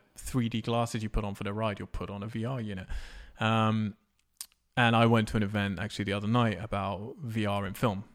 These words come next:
and it was teaching you how to integrate that, how they shoot with it, what it means. And at the moment, it's not that great. <laughs> At the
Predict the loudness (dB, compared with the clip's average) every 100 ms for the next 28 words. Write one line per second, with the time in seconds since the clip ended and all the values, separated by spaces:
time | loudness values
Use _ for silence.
0 | -8 -8 -6 -8 -8 -6 -6 -4 -6 -6
1 | -8 -10 -14 -20 _ _ -2 2 0 2
2 | 2 2 0 -2 -2 0 0 0 0 2
3 | 2 -2 -6 -6 -4 0 0 0 -4 -2
4 | 0 2 2 4 6 8 8 6 0 -4
5 | 0 0 0 -2 -2 -4 -4 -2 -2 -4
6 | -4 0